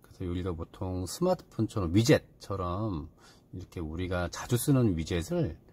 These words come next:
이렇게 밖에다 꺼내놓고 바로바로 사용할 수 있게 단축키 개념으로 그 위젯 설정을 할 수 있거든요. 제가 한번 기존에 어떻게 돼 있긴 하겠지만 제가 한번 만들어 볼게요. 한번요.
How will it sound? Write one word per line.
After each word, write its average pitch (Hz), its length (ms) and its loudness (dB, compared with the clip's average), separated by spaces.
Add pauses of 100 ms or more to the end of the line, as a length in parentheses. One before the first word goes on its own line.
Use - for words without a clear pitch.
(180)
이렇게 - 300 -16
밖에다 - 400 -4
꺼내놓고 95 1040 0 (440)
바로바로 101 360 2
사용할 165 440 2
수 - 80 -10
있게 - 100 -18
단축키 - 480 -4
개념으로 78 720 -2 (420)
그 85 140 -8
위젯 87 180 -4
설정을 110 400 0
할 143 60 2
수 147 140 0
있거든요. 151 520 0 (500)
제가 95 160 -6
한번 85 360 -2
기존에 151 480 6
어떻게 107 180 2
돼 - 160 0
있긴 117 180 0
하겠지만 127 540 0 (260)
제가 107 160 -8
한번 95 100 0
만들어 78 300 0
볼게요. 76 280 -6
한번요. 76 420 0